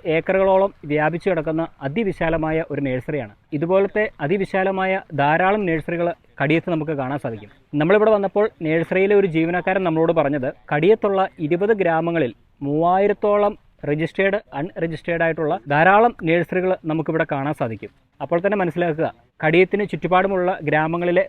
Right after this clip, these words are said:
പ്രധാന ഉപജീവന മാർഗം എന്ന് പറയുന്നത് ഇതുപോലത്തെ നഴ്സറികളാണ്. മാത്രമല്ല, ഇത് മൂന്ന് മണ്ഡലങ്ങളിലായിട്ടാണ്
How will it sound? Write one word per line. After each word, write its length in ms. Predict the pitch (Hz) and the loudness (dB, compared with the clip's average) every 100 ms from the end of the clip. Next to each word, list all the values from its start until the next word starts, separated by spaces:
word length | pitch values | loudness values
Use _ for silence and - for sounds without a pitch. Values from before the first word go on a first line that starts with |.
| - 143 | -2 -4
പ്രധാന 360 | 143 156 190 185 | -2 0 0 2
ഉപജീവന 460 | 160 160 180 185 196 - 151 | 2 2 2 0 -4 -6 -4
മാർഗം 320 | 156 165 175 | -2 0 0
എന്ന് 120 | 170 156 | -2 0
പറയുന്നത് 340 | 147 151 175 226 _ _ _ _ - | 0 0 -2 -6 _ _ _ _ -4
ഇതുപോലത്തെ 360 | 165 180 180 185 | 2 2 2 2
നഴ്സറികളാണ്. 640 | 151 151 175 175 143 104 - _ _ _ - 139 | 2 0 0 0 0 -2 -12 _ _ _ -4 0
മാത്രമല്ല, 480 | 156 220 233 202 190 - 165 | 2 2 2 4 0 -2 -2
ഇത് 100 | 185 180 | 0 0
മൂന്ന് 320 | 160 180 233 220 | 0 2 2 0
മണ്ഡലങ്ങളിലായിട്ടാണ് 880 | 170 175 190 202 214 185 180 170 | 0 0 0 0 2 2 2 0